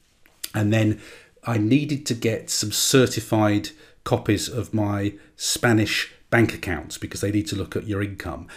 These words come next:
and also it proves that we were in Spain in, you know, before we, the U K left the E U.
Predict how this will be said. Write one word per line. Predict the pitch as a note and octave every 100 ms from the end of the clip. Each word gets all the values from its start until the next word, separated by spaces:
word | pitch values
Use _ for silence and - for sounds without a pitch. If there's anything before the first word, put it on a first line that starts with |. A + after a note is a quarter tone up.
| -
and | - G#2
also | B2 A2 G2+
it | E2 - -
proves | - A2+ F#2+ F#2 -
that | A2 A2+
we | G#2
were | G2 G2
in | F#2+
Spain | - - G2 F#2+ F#2 -
in, | A2 F#2+ F#2+ F2+ - _ A2+ A#2 A2+
you | A#2
know, | F2+
before | F#2 A2+ G2
we, | G2 A2 G2
the | G2+ G2 F#2+ F#2+ - - - - - A2
U | G#2+
K | - G2
left | F#2+ -
the | - F#2+ F#2
E | -
U. | G2 D3+ -